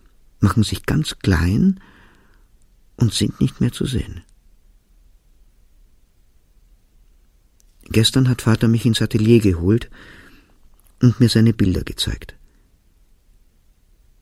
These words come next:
Geister über Geister, in allen Arten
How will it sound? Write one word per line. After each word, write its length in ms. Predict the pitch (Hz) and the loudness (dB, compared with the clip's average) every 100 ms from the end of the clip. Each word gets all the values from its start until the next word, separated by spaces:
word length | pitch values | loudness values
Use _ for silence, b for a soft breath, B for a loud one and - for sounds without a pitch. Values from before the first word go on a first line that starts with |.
| _ _ _ | _ _ _
Geister 520 | - 95 135 - - - | -4 -4 -2 -2 -2 -2
über 240 | 65 - - | -4 -4 -6
Geister, 580 | - - - - - - _ _ _ _ _ _ _ _ _ _ | -8 -10 -10 -14 -16 -18 _ _ _ _ _ _ _ _ _ _
in 180 | 92 - | -6 -2
allen 340 | 110 120 - | 0 0 -2
Arten 440 | - 69 - - | -6 -8 -8 -10